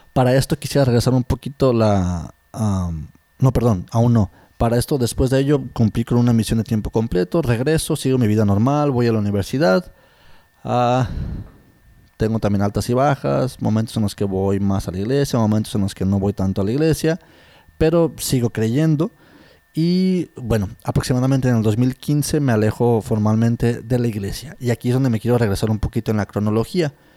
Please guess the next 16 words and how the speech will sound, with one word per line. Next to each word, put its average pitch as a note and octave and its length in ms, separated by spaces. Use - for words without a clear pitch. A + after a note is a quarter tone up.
Mi D3+ 600
transición, C#3 580
por C3+ 140
así B2+ 200
decirlo, C#3+ 580
empieza B2 600
desde A2+ 240
la G#2+ 120
misión. G2+ 440
En A#2 100
la A#2 100
misión A#2+ 360
me C3+ 80
enfrenté A2 500
con A2+ 160
ciertos A2 420